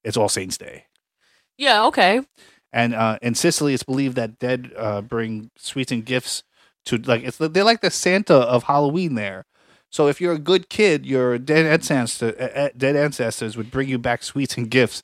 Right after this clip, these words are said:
Speaker 2: On the
Speaker 1: if
Speaker 2: twen-, on the first of November.
Speaker 1: Yeah, on all, uh,
Speaker 2: Oh, that's cute.
Speaker 1: uh, no, that would be, uh, November second. Sorry, it's the Day
Speaker 2: Oh,
Speaker 1: of the
Speaker 2: okay.
Speaker 1: Dead.
Speaker 2: Oh,
Speaker 1: Yeah.
Speaker 2: 'cause it's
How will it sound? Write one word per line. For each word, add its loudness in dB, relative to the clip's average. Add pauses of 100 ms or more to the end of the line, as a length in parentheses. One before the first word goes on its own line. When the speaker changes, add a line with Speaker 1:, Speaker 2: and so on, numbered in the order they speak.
Speaker 2:
On 4
the 2
Speaker 1:
if 2
Speaker 2:
twen-, 2
on 6
the 4
first 2
of -6
November. -6
Speaker 1:
Yeah, 2 (100)
on 6
all, 8
uh, 2
Speaker 2:
Oh, 8
that's -4
cute. -4 (200)
Speaker 1:
uh, 4
no, 4
that 6
would 6
be, 0
uh, 4
November 2
second. -2
Sorry, -2
it's -8
the 0
Day 4
Speaker 2:
Oh, 12
Speaker 1:
of 10
the 4
Speaker 2:
okay. 6
Speaker 1:
Dead. -6 (240)
Speaker 2:
Oh, 12
Speaker 1:
Yeah. 6
Speaker 2:
'cause 0
it's -2